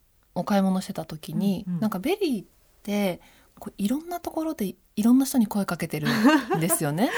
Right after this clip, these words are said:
Speaker 2: <laughs>
Speaker 1: なんか、
Speaker 2: 竹澤真紀子さんの時も確かそうでしたよね。
Speaker 1: あ、そうそうそうそう。なんかその、で、あの、まあ、当然子供服のお店にいるから、その時、
Speaker 2: うん。
Speaker 1: あの、私子供と一緒じゃなかったんですけど、
Speaker 2: うん。うん。
Speaker 1: この人、まあ、きっと子供いるに違いないっていうことで、
Speaker 2: うん。うん。
Speaker 1: あの、声をかけていただいて、で、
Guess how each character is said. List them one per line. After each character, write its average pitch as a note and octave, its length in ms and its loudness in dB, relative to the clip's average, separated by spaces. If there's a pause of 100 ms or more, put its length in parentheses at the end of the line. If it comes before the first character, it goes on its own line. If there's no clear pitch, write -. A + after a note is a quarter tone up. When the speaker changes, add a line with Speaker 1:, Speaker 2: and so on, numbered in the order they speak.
(180)
Speaker 2:
<laughs> F#4 240 -6
Speaker 1:
な - 80 0
ん C#4+ 40 0
か、 E4 40 4
Speaker 2:
竹 - 0 -
澤 G4 140 6
真 G#4+ 140 6
紀 - 40 -10
子 F#4 100 2
さ D#4 120 6
ん - 20 8
の G3+ 60 4
時 G3+ 160 0
も F3 80 4
確 G3+ 180 0
か F3 80 0
そ G3 180 8
う F3+ 40 10
で F3+ 80 10
し - 40 2
た F4 60 6
よ E4+ 60 4
ね。 D#3+ 40 4
Speaker 1:
あ、 - 40 4
そ E4 60 4
う - 40 2
そ C#3+ 40 4
う - 20 6
そ G#3+ 60 8
う - 40 4
そ - 40 4
う。 - 20 2
な C4+ 80 2
ん - 20 0
か A3+ 140 -2
そ G#3+ 160 -4
の、 F#3+ 160 0 (500)
で、 D#4+ 460 2 (320)
あ A#3 160 4
の、 A3 160 4
ま C4+ 120 6
あ、 - 40 2
当 C#4+ 120 0
然 C4+ 160 2
子 C4 120 -4
供 B3+ 180 4
服 A3 200 -6
の F3 100 -6
お - 20 -6
店 F3+ 220 -6
に F3 80 -6
い F3 80 -8
る F3+ 80 -12
か - 100 -14
ら、 G#3 60 -12
そ - 80 -2
の F#3 40 2
時、 E3+ 200 -2
Speaker 2:
う - 20 -20
ん。 - 60 -20
Speaker 1:
あ G#3+ 100 -2
の、 G3 220 -4 (100)
私 A#3+ 220 -6
子 A3+ 120 0
供 A#3 200 4
と A#3 80 -6
一 G#3+ 100 -6
緒 - 40 -4
じ G#3 40 0
ゃ G3+ 60 0
な G3+ 100 -2
か E3+ 80 -6
っ - 60 -10
た - 80 -10
ん - 40 -8
で - 80 -10
す G#3+ 120 -4
け F#3 80 0
ど、 A3+ 180 -4
Speaker 2:
う F3+ 40 -6
ん。 F3 40 -4
う - 20 -4
ん。 D3 160 -14
Speaker 1:
こ A#3+ 120 -2
の B3 100 4
人、 F#3+ 160 -4
ま E3 100 -4
あ、 - 40 -8
き - 80 -14
っ - 100 -20
と - 80 -12
子 D#3+ 140 -8
供 E3 220 -8
い D#3+ 40 -8
る E3 80 -8
に D3+ 200 -8
違 F3 60 -10 (160)
い E3 60 -8
な D#3+ 140 -6
い D3+ 40 -8
っ - 40 -8
て - 160 -10
い F#3+ 100 -2
う F3+ 40 -2
こ E3+ 120 -8
と F3 160 -4
で、 B3+ 300 0 (400)
Speaker 2:
う - 20 -2
ん。 G3 40 -2
う - 20 -2
ん。 - 0 -
Speaker 1:
あ - 20 -2
の、 F3+ 140 -4
声 F3 260 -4
を D3 60 -6
か D#3+ 120 -14
け D3+ 120 -10
て D3 100 -14
い C#3+ 60 -10
た D3+ 160 -12
だ D#3 180 -8
い D3 100 -12 (180)
て、 C4+ 300 0 (680)
で、 E4+ 160 -8